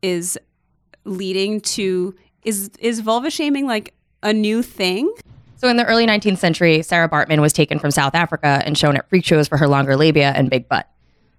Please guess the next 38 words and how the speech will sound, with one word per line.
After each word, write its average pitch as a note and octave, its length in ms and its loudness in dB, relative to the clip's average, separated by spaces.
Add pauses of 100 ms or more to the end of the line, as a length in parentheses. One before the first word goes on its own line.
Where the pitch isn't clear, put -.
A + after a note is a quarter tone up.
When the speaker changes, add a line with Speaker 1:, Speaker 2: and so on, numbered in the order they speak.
Speaker 2:
Doctors E3 340 0
said D#3 120 2
she D#3+ 100 0
was D3+ 100 4
sexually D3+ 300 0
deviant D3 380 4
because C#3+ 220 0
of C#3 60 0
her C#3 120 0
hypertrophic C#3 600 -2 (140)
labia. - 400 -2 (480)
And C#3+ 480 -2 (920)
because D3+ 200 -6
I C#3+ 180 -4
had C#3+ 180 -6
to - 80 -10
look - 160 -12
that D#3 100 -8
up - 160 -2
because F3 180 -14
I - 80 -10
didn't E3+ 180 0
really - 180 -2
understand F3 580 0
when F3 160 0
I D3 160 2
was D3+ 200 2
doing D3+ 480 4 (140)
all D3 140 2
of C#3+ 80 0
my C#3+ 80 2
research, D3 640 0 (140)
Speaker 1:
Mm-hmm. D3+ 40 0 (300)
Speaker 2:
um, - 160 -2 (600)
'cause C3+ 140 -6
scientific C3+ 520 0
journals C3+ 460 2
are B2 240 0